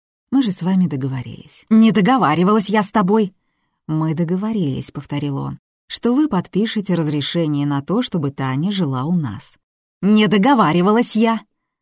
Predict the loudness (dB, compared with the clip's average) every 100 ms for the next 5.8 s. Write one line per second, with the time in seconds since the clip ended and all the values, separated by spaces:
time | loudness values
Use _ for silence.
0 | _ _ _ _ _ _ _ -6 0 2
1 | 2 0 0 -4 -4 -6 -4 -4 -2 -2
2 | -4 -4 -2 -2 -2 -2 -2 -6 -8 -6
3 | -8 -8 _ _ _ _ _ -6 -2 0
4 | -2 -2 -2 0 -2 -2 -2 -2 -6 -6
5 | -8 -6 -6 -6 -6 -6 -6